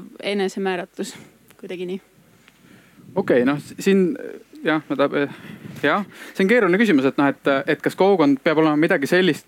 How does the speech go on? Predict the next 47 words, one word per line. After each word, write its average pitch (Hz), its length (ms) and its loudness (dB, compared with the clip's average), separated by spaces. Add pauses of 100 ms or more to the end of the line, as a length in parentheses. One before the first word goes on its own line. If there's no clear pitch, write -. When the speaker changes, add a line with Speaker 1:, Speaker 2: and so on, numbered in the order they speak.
(160)
Speaker 2:
kus, 143 180 -2
kui 147 80 -8
sa 151 80 0
oled - 60 -4
kogukonna 156 260 4
liige, 180 240 4
et - 60 -8
sa 151 100 -2
pead 139 80 0
saama 147 240 0
kuidagi 139 220 2
nagu 131 160 -2
luua 165 320 4
seda, 127 180 2
mis 117 140 -2
see 127 60 -4
kogukond 123 280 2
on 131 160 2
ise 139 220 0
ka, 135 80 2 (100)
et - 140 -6
see 127 160 2 (240)
ei 139 160 -2
saa 151 160 4
olla 147 160 2
kellegi 135 320 2 (100)
poolt 147 240 0
nagu 131 160 -2
valmis 151 320 2
disainitud 151 560 0
ja 131 80 2
siis 135 160 0
sa 131 140 0
lihtsalt 131 260 -4
oled 135 300 0
nagu 127 240 -4 (100)
liige, 196 380 2
aga 127 240 0
sa - 20 0
ei 127 80 -2
saa 131 160 0
nagu 127 160 -2
muuta 131 300 0
seda, 123 180 0
milline 127 240 -4
ta 139 80 0
on. 123 80 -2